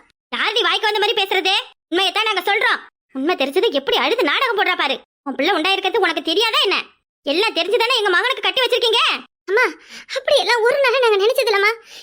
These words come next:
எப்படிம்மா அப்படி ஒரு தப்பு பண்ணுவாங்க? அப்படியே என் பிள்ளை இருந்திருந்தா அவளுக்கு பிடிச்சவனையே கட்டி வைக்க போறேன். இதுல என்ன இருக்கு எங்களுக்கு? ஆனா நீங்க இப்படி அபாண்டமா பேசுவீங்கன்னு நான் நினைச்சு கூட பார்க்கலமா.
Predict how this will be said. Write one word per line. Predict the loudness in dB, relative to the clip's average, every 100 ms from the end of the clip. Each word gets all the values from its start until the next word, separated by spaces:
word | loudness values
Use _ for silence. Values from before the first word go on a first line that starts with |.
| -4
எப்படிம்மா | -2 0 2 2
அப்படி | 2 2
ஒரு | 2
தப்பு | 0 0
பண்ணுவாங்க? | 0 2 2 2 -2 -4 _ _ -14
அப்படியே | -6 -2 0 2
என் | 0
பிள்ளை | 0 0 2
இருந்திருந்தா | 4 4 2 0 -2 -6 -20 -10
அவளுக்கு | -2 0 2 2
பிடிச்சவனையே | 0 2 2 2 0
கட்டி | 0 0
வைக்க | 0 0
போறேன். | 0 0 -4 _ _ _
இதுல | 0 2 2
என்ன | 2
இருக்கு | 2 2
எங்களுக்கு? | 2 2 2 -2 -6 _ _
ஆனா | -4 -2
நீங்க | 0 0 0 -2 -6 _ _ _ -10
இப்படி | -2 0
அபாண்டமா | 2 0 0 0 0
பேசுவீங்கன்னு | 0 0 0 2 0
நான் | 0
நினைச்சு | 0 0
கூட | 0
பார்க்கலமா. | 0 0 0 0